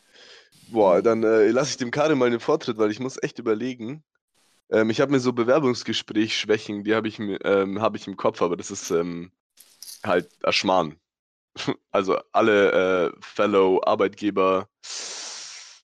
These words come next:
Speaker 1: ah, es sind eigentlich Stärken verpackt in Schwächen, die ich da aufzähle. Ähm, ja, Karim,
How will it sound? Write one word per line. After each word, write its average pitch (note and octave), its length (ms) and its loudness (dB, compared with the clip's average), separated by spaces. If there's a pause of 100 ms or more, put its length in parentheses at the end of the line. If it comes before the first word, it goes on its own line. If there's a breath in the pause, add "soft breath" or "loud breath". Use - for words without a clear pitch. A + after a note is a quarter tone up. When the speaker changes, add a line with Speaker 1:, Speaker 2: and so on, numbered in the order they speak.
(160)
Speaker 1:
ah, F2 160 -2
es F2 120 -6
sind - 100 -8
eigentlich A2 340 -2
Stärken G#2 340 -2
verpackt F#2+ 380 -6
in E2 80 -4
Schwächen, E2 340 -8
die C#2 80 -20
ich - 100 -20
da - 100 -10
aufzähle. - 460 -14 (1040 soft breath)
Ähm, F2+ 960 -10 (960)
ja, G#2+ 240 2
Karim, C#3 360 2